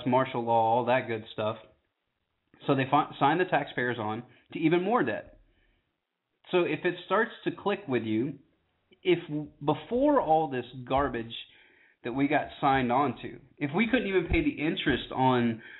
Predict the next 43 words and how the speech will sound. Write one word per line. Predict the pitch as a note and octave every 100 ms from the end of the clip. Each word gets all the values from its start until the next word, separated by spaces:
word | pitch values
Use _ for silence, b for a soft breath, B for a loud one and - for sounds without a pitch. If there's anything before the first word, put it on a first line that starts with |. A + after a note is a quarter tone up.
| B B B2+
the | C3+
loan | B2 D3 D#3 D3
that | B2+
we're | C3
getting | B2 D3 C#3 C3+
from | C3+
the | B2
Federal | - C3+ B2+
Reserve | B2 A2+ B2+ C#3+ C3 B2+ A#2+ - -
to | C3
run | B2+ B2
our | A2+ - -
country, | G#3 - A2 - - _ _ _ _ _ _ _ b b b b b b b b
and | D3+ D3+
then | D#3+
we | E3 D#3+ -
sign | E3+ E3
on | D3+ C#3 B2+
more | B2 C#3 E3 F#3 F#3+ D3+
debt, | B2 A2 -
and | B2+
we're | C#3 C#3
signed | D#3 D#3
on | D3+ C#3+
to | C3+
more | B2+ D#3+ G3
of | C#3
this, | A#2 A2
it's | E3 -
just | G#3 -
gonna | G3
get | F3 - C#3
worse. | C3 G3+ B2+ D#3 - - B B B -
Taxes | D3+ F3 F3 E3+
are | F#3+
gonna | G3 G3+
rise | B2+ A2+ B2+ D3 C3+
because | C3 B2+ B2
the | C3+ -
Fed's | B2+ C3+
gonna | C3+ C#3+ -
try | A#2+ B2+ C#3 -
to, | B2